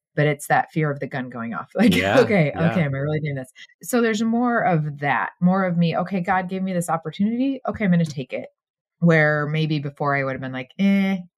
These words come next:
Speaker 1: no, I'm just gonna stay here, stay to myself." So I guess I'm more open about where I'm at in my life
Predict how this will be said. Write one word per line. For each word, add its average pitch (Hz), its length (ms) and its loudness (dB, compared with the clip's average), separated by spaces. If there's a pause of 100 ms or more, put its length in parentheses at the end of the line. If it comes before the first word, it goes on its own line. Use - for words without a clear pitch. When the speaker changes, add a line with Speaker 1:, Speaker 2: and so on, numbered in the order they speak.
(200)
Speaker 1:
no, 143 240 -6
I'm 151 240 0
just 139 220 -16
gonna 131 180 -8
stay - 300 -14
here, 165 380 -14
stay - 340 -18
to - 160 -20
myself." - 460 -12
So 170 200 -2 (560)
I 185 80 2
guess 214 220 0
I'm 208 120 2
more 170 200 4
open 139 640 -8
about 135 580 -2 (320)
where 156 320 4
I'm 143 160 -2
at 127 220 -4
in 135 120 -12
my 131 100 -8
life 240 420 -2